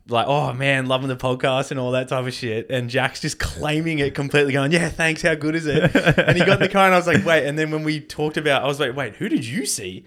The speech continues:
Speaker 1: And he told me, and I was like, "I literally saw him before."
Speaker 2: Mm.
Speaker 1: And, and then J-, he, he congratulates Jack, and Jack claims it. He doesn't correct him and say, "Oh, it's not actually <laughs> mine." And then,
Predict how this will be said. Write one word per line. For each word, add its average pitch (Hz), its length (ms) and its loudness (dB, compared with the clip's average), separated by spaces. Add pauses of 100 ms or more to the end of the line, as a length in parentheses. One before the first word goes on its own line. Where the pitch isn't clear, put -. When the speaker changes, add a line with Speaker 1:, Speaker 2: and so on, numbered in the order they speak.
(200)
Speaker 1:
And 120 100 -4
he 127 80 -2
told 139 300 -2
me, 117 140 -4
and 131 80 -6
I - 20 -4
was 156 140 -6
like, 175 240 -8 (360)
"I 262 180 2
literally 269 580 2
saw 196 260 -2
him 185 160 0
before." 147 540 -2
Speaker 2:
Mm. 95 400 -6
Speaker 1:
And, 139 420 -2
and 131 140 0
then 135 220 2
J-, - 160 -4
he, 127 300 -4 (140)
he 131 100 -16
congratulates 131 640 0
Jack, 120 420 -4 (100)
and 120 180 -4
Jack 127 260 0
claims 156 600 2
it. 143 100 2
He 165 80 -2
doesn't 175 280 2
correct 147 460 2
him 143 120 2
and 139 100 0
say, 147 180 4
"Oh, 143 120 4
it's 139 140 -4
not 143 140 0
actually 139 360 0
<laughs> 147 180 0
mine." 147 640 0 (560)
And 196 300 0
then, 185 680 4